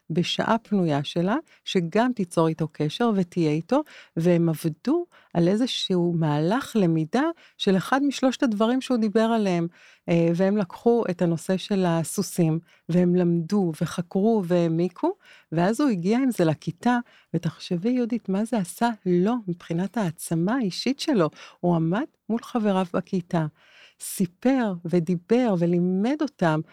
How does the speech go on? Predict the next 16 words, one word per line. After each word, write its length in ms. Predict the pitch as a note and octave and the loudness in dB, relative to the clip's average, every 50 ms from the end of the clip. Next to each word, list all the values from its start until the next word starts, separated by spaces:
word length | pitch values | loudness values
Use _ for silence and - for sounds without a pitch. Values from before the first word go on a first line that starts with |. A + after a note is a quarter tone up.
| _ _ _ | _ _ _
על 140 | - E3+ E3+ | -2 0 0
הסוסים, 840 | E3+ E3+ - - G3+ F#3 - - - - G3+ F#3+ F3 E3+ D#3+ D#3 D#3+ D#3+ _ _ _ _ - | 0 -2 -4 -6 -8 -8 -8 -6 -2 0 2 2 2 2 0 -2 -4 -6 _ _ _ _ -2
ושיתף 500 | E3+ E3+ - - F#3+ F3 - G#3+ G#3+ - | 0 0 0 -2 -2 -2 0 -2 -2 0
אותם 260 | D#4 C#4+ - A#3 G3+ F#3+ F#3 | -2 -2 0 0 0 2 0
גם 260 | E3+ F3 F3 F#3+ G#3+ | 0 0 0 0 -2
בחוויות 640 | A3 G3+ - - F#3 E3 F3+ E3+ E3 D#3 D3+ D3 - | -4 -4 -2 -2 -2 0 0 0 2 0 -2 -2 -4
שלו, 320 | - - D#3 D3+ D#3 F3 E3+ - _ _ - | -4 -4 -2 -2 -2 -4 -6 -8 _ _ -4
וגם 280 | D3+ D#3 F3+ F#3+ A#3 C4+ | -2 0 2 2 2 2
לימד 380 | B3+ G3+ F3 F3 F3+ G#3 - | 2 2 2 2 0 0 0
אותם. 380 | F4+ E4+ - G#3 F#3 D3+ D3 D3+ D3+ - _ - - - _ _ _ - | -2 -4 -2 0 0 0 0 0 -4 -8 _ -20 -20 -20 _ _ _ 0
אז 300 | D#3+ D#3 D#3 - - - | 0 0 0 -2 -4 -2
זה, 140 | - E3 D#3+ - - | -2 0 0 -2 -4
זה 220 | F3 D#3 - E3 | -4 -2 0 0
עשה 400 | D3+ C#3 - - - - - A3+ A#3 - | 0 0 -2 -6 -2 0 0 0 0 -2
קפיצה 560 | - - - - D#3+ - - - G3 G3+ A3 G#3+ G3+ - | -10 -12 -8 -8 -8 -8 -6 -2 0 0 0 -2 -2 -2
מדהימה. 580 | E3 D#3 D3 C#3 - D#3 D#3+ D#3 E3+ F#3 F3+ | -2 -2 -2 -2 -2 -2 0 2 2 2 0